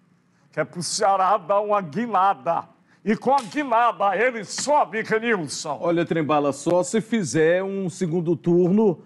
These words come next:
Speaker 2: de G quatro, de primeira colocação.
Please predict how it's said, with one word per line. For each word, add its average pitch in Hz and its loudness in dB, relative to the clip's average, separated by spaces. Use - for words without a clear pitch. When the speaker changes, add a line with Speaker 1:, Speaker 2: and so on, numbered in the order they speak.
Speaker 2:
de 175 2
G 170 0
quatro, 156 -2
de 117 -2
primeira 165 0
colocação. 196 0